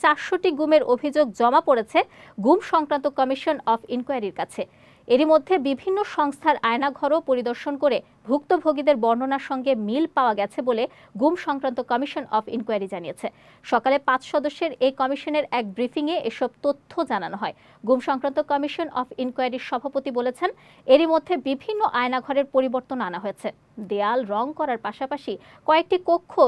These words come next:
ভেঙে ফেলারও প্রমাণ মিলেছে। তবে আয়নাঘরের সব ধরনের পরিবর্তন স্থগিত করার জন্য লিখিতভাবে বলা হয়েছে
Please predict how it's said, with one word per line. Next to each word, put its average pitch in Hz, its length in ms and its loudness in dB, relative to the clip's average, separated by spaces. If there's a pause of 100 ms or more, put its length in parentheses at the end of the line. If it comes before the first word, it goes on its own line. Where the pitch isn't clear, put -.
(140)
ভেঙে 320 300 0
ফেলারও 254 400 2
প্রমাণ 311 320 0
মিলেছে। - 280 -6 (400)
তবে 214 180 0 (240)
আয়নাঘরের 247 560 -2 (120)
সব 247 160 0 (120)
ধরনের 220 400 -6
পরিবর্তন 220 420 -2 (120)
স্থগিত 359 440 -6
করার 196 260 -4
জন্য 208 160 -6 (160)
লিখিতভাবে 247 580 -2 (380)
বলা 269 220 4
হয়েছে 302 260 0